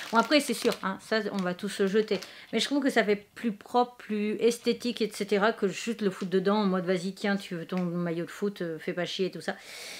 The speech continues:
Il est un peu grand, mais quoique. Voilà, pecto.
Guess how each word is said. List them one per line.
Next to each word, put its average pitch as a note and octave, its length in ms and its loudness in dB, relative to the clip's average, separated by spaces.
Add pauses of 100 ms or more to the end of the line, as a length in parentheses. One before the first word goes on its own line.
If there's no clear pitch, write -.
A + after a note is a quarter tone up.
(160)
Il G#3+ 240 6
est F3+ 920 8
un G3+ 120 -2
peu F3 140 -4
grand, E3+ 280 -6 (120)
mais G3 160 -4
quoique. F#3 440 -8 (1900)
Voilà, F#3 320 -8 (160)
pecto. F#3+ 420 -10